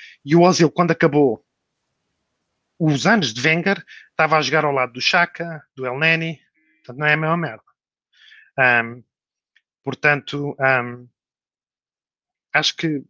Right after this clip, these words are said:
mais uma vez, fecha-se uma era, ah, ele tá, julgo que há quatro ou cinco jogadores do Arsenal, todos eles norm-, nomes gigantes que ganharam quatro F A Cups, entre eles o Ozil. Ahm, penso que os outros é Paul Merson, é assim, Tony Adams, merdas assim do género.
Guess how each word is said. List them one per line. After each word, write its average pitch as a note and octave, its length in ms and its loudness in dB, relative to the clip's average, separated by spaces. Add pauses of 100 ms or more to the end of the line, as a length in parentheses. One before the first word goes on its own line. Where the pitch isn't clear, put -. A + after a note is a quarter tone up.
(320)
mais C#3 280 -2
uma C#3+ 100 -4
vez, A#2+ 220 -8
fecha-se D#3 440 -2
uma D3 120 0
era, F3+ 420 2
ah, C3+ 340 2
ele D3 160 -2
tá, D3 340 2
julgo C#3 340 -6
que D#3 140 -2
há C3 100 4
quatro C#3+ 320 -2
ou C3 40 -12
cinco - 220 -14
jogadores C#3 360 -8
do C3 80 -10
Arsenal, C3 400 -4
todos B2+ 340 -6
eles C3+ 320 -4
norm-, C3+ 360 -2
nomes C3+ 320 -4
gigantes B2+ 520 -4
que - 120 -2
ganharam B2+ 260 0
quatro B2 280 -4
F B2+ 100 -10
A A#2+ 40 -8
Cups, - 380 -4 (440)
entre B2+ 300 -4
eles B2+ 240 -2
o B2 60 -6
Ozil. C#3+ 400 -6 (640)
Ahm, A#2+ 400 0 (800)
penso C3 240 -6
que A#2+ 80 -16
os A2+ 60 -8
outros C3+ 180 -8
é B2 60 -4
Paul A#2 280 -2
Merson, B2+ 460 0
é C#3 80 2
assim, D#3 320 -2
Tony A#2+ 300 -2
Adams, A#2+ 520 -2
merdas B2+ 380 -2
assim A#2+ 240 -4
do G#2+ 80 -12
género. C3+ 360 -2